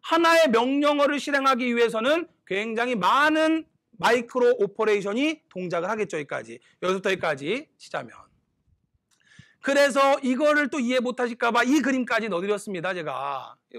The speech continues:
교재 다 좋은 거잖아요. 이게 바로 뭐예요? 하나의 클럭이죠.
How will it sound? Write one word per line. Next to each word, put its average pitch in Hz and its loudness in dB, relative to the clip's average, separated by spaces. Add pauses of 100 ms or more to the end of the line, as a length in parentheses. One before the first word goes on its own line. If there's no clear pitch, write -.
교재 277 -8
다 - -8
좋은 269 -8
거잖아요. 185 -6 (640)
이게 240 0
바로 254 2
뭐예요? 190 0
하나의 240 -4
클럭이죠. 220 -6